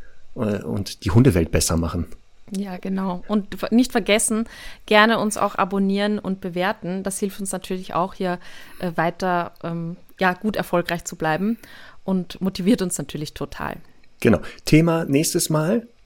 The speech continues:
Speaker 2: Ja,
Speaker 1: Worüber
Speaker 2: Marc.
Speaker 1: werden wir nächstes Mal sprechen, Conny?
Speaker 2: Hm.
Speaker 1: Ich
Speaker 2: Hm.
Speaker 1: hätte was.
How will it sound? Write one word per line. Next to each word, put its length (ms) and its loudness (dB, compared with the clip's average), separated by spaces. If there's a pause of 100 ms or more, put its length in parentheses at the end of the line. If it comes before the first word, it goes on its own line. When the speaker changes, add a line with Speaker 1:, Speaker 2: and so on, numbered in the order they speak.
(400)
Speaker 2:
Ja, 200 0
Speaker 1:
Worüber 100 8
Speaker 2:
Marc. 140 8
Speaker 1:
werden 100 6
wir 40 6
nächstes 200 2
Mal 80 0
sprechen, 340 -4
Conny? 340 -4 (720)
Speaker 2:
Hm. 240 0 (460)
Speaker 1:
Ich 100 -4
Speaker 2:
Hm. 60 4
Speaker 1:
hätte 300 4
was. 340 0